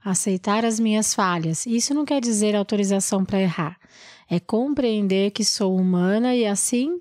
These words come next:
erro. Quando eu fico mais íntima de mim, a distância entre mim e qualquer outra pessoa diminui muito,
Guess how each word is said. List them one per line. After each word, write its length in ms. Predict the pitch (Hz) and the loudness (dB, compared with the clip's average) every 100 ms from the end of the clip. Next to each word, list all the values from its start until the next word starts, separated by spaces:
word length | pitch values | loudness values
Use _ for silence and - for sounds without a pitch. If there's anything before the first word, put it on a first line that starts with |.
| - | -6
erro. 500 | 220 190 165 139 - - _ _ _ _ - - _ _ | -2 2 2 -2 -8 -20 _ _ _ _ -20 -20 _ _
Quando 160 | 196 190 | -2 0
eu 100 | 185 | -2
fico 300 | - 240 254 | -2 -2 0
mais 380 | 240 240 226 202 | 0 0 0 0
íntima 440 | 226 240 - 214 | 0 -2 0 0
de 140 | 196 | 2
mim, 320 | 202 175 165 165 _ _ | 2 2 0 -4 _ _
a 100 | 185 | -2
distância 720 | 180 185 - 208 226 247 - 185 | 0 0 0 0 0 0 0 0
entre 260 | 180 202 | 0 0
mim 380 | 175 190 214 202 | 0 2 2 0
e 20 | |
qualquer 380 | 180 185 175 226 | -2 -4 -2 -2
outra 160 | 240 220 | 0 -2
pessoa 400 | 214 202 214 214 | -2 0 0 0
diminui 400 | 202 202 226 247 | 0 0 0 0
muito, 520 | 226 220 180 175 | 2 2 0 -4